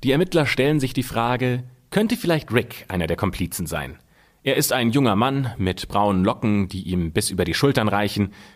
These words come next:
Der feiert gerne, der macht gern Musik, der spielt selbst in einer Band. Der hat vor ein paar Monaten sein Medizinstudium abgebrochen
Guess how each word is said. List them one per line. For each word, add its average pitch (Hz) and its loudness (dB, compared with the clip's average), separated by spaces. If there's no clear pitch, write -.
Der - -12
feiert 110 0
gerne, 104 0
der 87 -10
macht - -10
gern 82 -6
Musik, 95 -2
der 85 -6
spielt 82 -6
selbst 127 0
in 117 0
einer 113 2
Band. 110 0
Der 127 2
hat 170 -2
vor 156 2
ein 131 2
paar 139 2
Monaten 131 2
sein 113 2
Medizinstudium 117 2
abgebrochen 113 -2